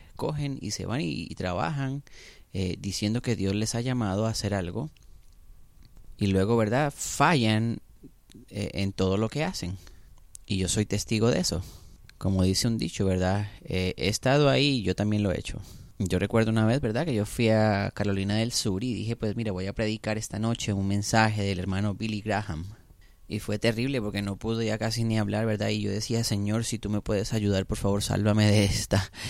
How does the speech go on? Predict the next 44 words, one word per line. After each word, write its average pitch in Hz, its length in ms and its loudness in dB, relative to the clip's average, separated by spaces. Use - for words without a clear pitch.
Yo 107 140 6
no 104 60 6
vuelvo 104 240 6
a - 20 6
hacerlo 110 300 2
de 101 140 2
nuevo", 101 320 4
¿verdad? 87 340 -2
Y, - 160 -6
y 85 140 -4
fue 95 180 0
bien 95 140 0
difícil. 104 500 -2
No 101 180 4
voy 95 140 4
a 92 60 4
volver 107 260 4
a - 20 2
hacer 113 160 0
esto 120 240 -2
nunca 95 320 0
más. 131 460 -4
Así 98 180 -4
que 101 140 -2
luego, 123 240 2
¿verdad? 120 220 2
No 113 120 2
lo 107 140 2
hice 165 340 -2
más 117 380 -2
y 104 80 -2
no 101 80 0
he 98 40 -2
tenido 113 220 0
la 113 120 -2
necesidad 110 420 0
de 73 80 0
hacerlo. 87 400 -4
Gracias 101 480 2
a 95 100 0
Dios, - 500 -4
gracias 101 400 -2
a 95 80 -6
Dios. - 360 -10